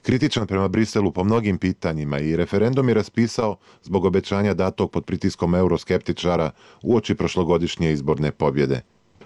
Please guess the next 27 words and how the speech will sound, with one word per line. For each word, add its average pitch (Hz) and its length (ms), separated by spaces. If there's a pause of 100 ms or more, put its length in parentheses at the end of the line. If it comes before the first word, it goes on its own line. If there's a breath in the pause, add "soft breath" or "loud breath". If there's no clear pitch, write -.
No, 117 240
on 113 220
smatra 135 420
da 113 80
njegova 123 280
zemlja 120 260
više 113 300
može 110 240
postići 104 520
podsticanjem 98 680
na 95 120
reforme 98 440
iznutra 92 520 (280 soft breath)
nego 98 280
izlaskom 90 440
iz 82 120
Unije, 87 380 (400 soft breath)
koji 139 180
bi 107 100
bio 92 200
konačan 98 720
i 95 100
nepovratan. 71 760 (600 soft breath)
Napuštanje 92 580
najvećeg 90 460
svjetskog 87 400
jedinstvenog 82 560